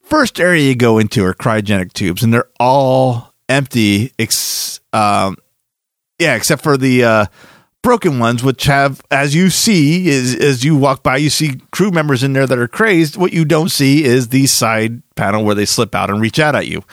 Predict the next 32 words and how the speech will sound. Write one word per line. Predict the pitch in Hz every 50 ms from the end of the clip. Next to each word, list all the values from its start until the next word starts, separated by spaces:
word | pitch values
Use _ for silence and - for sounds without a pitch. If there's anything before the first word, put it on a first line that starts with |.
| - - _ _ _
Another | - 87 87 90 90 98
element | 92 90 90 90 87 92 90
in | 82
these | 90 92 85
houses | - 90 87 87 90 95 87
they've | 98 101 90 -
<laughs> | 101
used, | 101 98 104 120 135 - -
but, | - 104 104 - _ _ _ _ _ _
you | - 135 131
know, | 120 113 131 185
again, | 180 151 160 202 156 113 92 85 - - - - - -
when | 117 123
you | 135 143 143
re-, | 143 160 151 - -
kinda | - 214 233 240
reset | 233 233 202 - - 208
and | 226 202
you | 180 151
go | 165 180
into | 190 180 180
a | 180 175
new | 175 185 180
house, | 151 170 185 233 220 -
you | 185
kinda | - 233 285 -
forget | - - 196 214 240 262
these | - 156 147 -
things | 170 160 147 -
happen, | 160 185 208 - 143 -
<laughs> | -
and | - 165 131 101